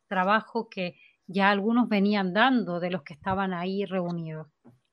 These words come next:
Y lo coloco porque me, me parece que, mm,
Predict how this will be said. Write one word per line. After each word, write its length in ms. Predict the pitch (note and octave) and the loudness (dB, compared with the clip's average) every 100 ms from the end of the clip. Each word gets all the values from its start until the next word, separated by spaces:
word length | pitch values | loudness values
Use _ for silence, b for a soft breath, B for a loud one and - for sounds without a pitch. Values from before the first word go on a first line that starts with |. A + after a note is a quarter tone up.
| - | -4
Y 140 | A#3+ | 2
lo 160 | G#3+ G#3+ | 4 6
coloco 480 | A3 G#3+ B3 B3+ C#4 | 6 6 6 4 0
porque 380 | A#3 G#3+ - F#3+ | 0 -4 -4 -4
me, 240 | G3 - | -4 -6
me 260 | A3+ G3 G3 | -4 -2 -2
parece 600 | G3 G3 A3+ - B3+ B3 | -4 -2 -2 -4 -8 -6
que, 320 | A#3 G3 F#3 | -4 -2 -2
mm, 320 | F3+ F3 E3+ | -2 -6 -8